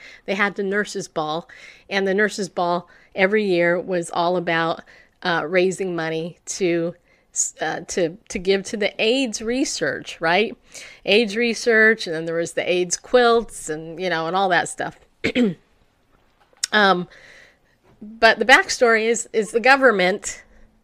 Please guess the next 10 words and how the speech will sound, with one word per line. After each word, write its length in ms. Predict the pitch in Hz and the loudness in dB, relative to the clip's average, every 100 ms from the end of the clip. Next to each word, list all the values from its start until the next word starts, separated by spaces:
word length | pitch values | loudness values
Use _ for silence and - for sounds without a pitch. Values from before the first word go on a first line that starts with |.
| _ _ _ | _ _ _
developed 840 | 196 185 226 269 247 - - - - - - - - - - - - - _ - - _ _ - _ _ _ _ _ _ _ _ _ _ _ _ _ _ _ _ _ _ _ - - - - - - | 0 4 6 6 4 -8 -10 -8 -12 -16 -14 -14 -14 -18 -20 -20 -20 -20 _ -20 -20 _ _ -20 _ _ _ _ _ _ _ _ _ _ _ _ _ _ _ _ _ _ _ -16 -14 -16 -20 -20 -10
that 340 | 180 214 240 | 4 6 6
disease 500 | 220 220 240 233 190 | 0 -2 -2 -2 -2
and 120 | 185 | 0
gave 160 | 185 190 | 2 2
it 80 | 156 | 0
to 80 | 190 | -4
the 80 | |
gay 180 | 170 170 | 0 0
community. 560 | 165 208 190 165 147 | 0 -4 -4 -4 -6